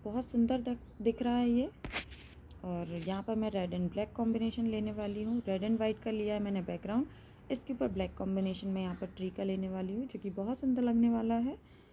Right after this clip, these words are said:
And, uh, मैं आपसे इस video में एक tip जो है वो share करने वाली हूँ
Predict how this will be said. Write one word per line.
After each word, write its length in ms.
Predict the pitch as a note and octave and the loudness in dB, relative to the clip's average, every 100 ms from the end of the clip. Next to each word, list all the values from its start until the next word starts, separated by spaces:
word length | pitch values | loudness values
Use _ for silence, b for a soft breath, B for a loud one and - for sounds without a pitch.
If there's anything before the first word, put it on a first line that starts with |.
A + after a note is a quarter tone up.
| B B B B B - - | B B B B B -12 -6
And, 440 | F#3+ F3 F3 F3+ | -2 0 0 0
uh, 180 | F3+ F3 F3 B B - | -2 -4 -8 B B -2
मैं 200 | G#3 F4 | 0 2
आपसे 420 | D#4 - - C#4+ G#4+ - - | 2 0 2 4 2 -4 -6
इस 140 | C4+ - - - - | -6 -6 -16 -20 -4
video 300 | A3 G#3 A3 | 0 2 2
में 180 | A3 A3+ | 4 2
एक 180 | - G3+ - - - - | 0 -10 -12 -20 -20 -2
tip 220 | C#4 C4 B3+ | -2 0 2
जो 100 | B3+ | 4
है 100 | A#3 | 4
वो 120 | A3+ | 2
share 280 | - A3 G#3 | 0 -4 -2
करने 220 | G#3 G3+ | -4 -2
वाली 300 | G3 G3 G3 | 0 0 0
हूँ 220 | F#3+ G#3+ | 0 -2